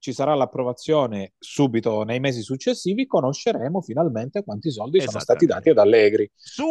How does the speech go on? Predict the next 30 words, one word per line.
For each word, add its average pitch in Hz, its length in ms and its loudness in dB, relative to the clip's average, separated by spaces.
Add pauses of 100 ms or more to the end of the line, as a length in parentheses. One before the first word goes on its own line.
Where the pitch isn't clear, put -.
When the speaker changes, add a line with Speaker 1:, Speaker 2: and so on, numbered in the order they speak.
Speaker 2:
una - 140 8
Speaker 1:
E 262 100 6
Speaker 2:
cifra 311 560 2
io 220 180 -2
e 220 80 2
te 240 480 -6
devo 175 280 -2
dire 190 420 -6
che, 165 400 -6
anticipando 147 880 -2
tutti, 143 320 0
"Eh, 175 180 8
ma 175 180 2
cosa 151 280 0
dici? 160 320 -8
Non 165 180 -6
è 247 100 2
vero." 247 260 0
Adesso 349 360 -4
vedo 415 200 -4
che 392 120 -4
sono 320 180 -6
tutti - 260 -10
d'accordo, 131 440 0
cioè 220 160 -2
che 240 100 0
Motta 170 300 0
prenderà 170 320 -4
cinque 160 300 -10
milioni. 90 420 -8